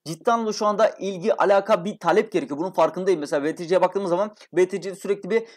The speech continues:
volatilliğini devamlı şekilde ilerletiyor. Her zaman dostlarım bir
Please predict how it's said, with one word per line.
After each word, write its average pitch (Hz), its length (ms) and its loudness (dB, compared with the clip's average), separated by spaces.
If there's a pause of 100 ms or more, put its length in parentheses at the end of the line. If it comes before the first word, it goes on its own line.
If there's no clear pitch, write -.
(120)
volatilliğini 202 560 0
devamlı 185 280 4
şekilde 185 260 -8
ilerletiyor. 185 560 0 (140)
Her 208 120 2
zaman 208 260 -2
dostlarım 190 280 -6
bir 202 80 0